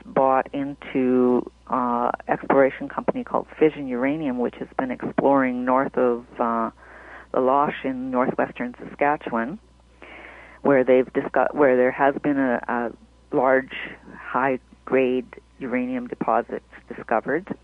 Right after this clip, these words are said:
and they've bought twenty percent of that company. So, you know, China is having a great influence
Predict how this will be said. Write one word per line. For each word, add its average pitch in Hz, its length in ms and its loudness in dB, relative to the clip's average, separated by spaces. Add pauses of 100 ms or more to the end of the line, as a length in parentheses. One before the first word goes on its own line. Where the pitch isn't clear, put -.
(580)
and 127 180 -6
they've 127 200 -4
bought 120 280 0
twenty 131 260 -10
percent 123 380 -8
of 120 60 -8
that - 180 -4
company. - 500 -12 (1400)
So, 151 640 6 (400)
you 170 140 0
know, 143 160 4
China 160 680 2
is 139 540 2
having 127 380 -2
a 127 60 -6
great 120 300 -2
influence 117 640 -10